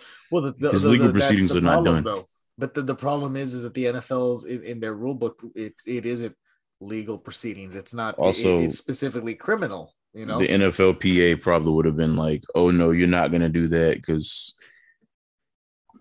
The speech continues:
Speaker 1: Yeah, and it's, and it's, and it's rough because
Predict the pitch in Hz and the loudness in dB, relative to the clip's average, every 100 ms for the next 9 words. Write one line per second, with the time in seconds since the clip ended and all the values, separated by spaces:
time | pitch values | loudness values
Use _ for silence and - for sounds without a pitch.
0 | _ 147 180 170 180 196 220 233 226 233 | _ 0 0 -2 -4 0 0 2 2 2
1 | 247 - 226 208 165 196 233 151 165 - | 2 2 0 0 -2 2 2 0 -6 0
2 | 175 139 | 0 0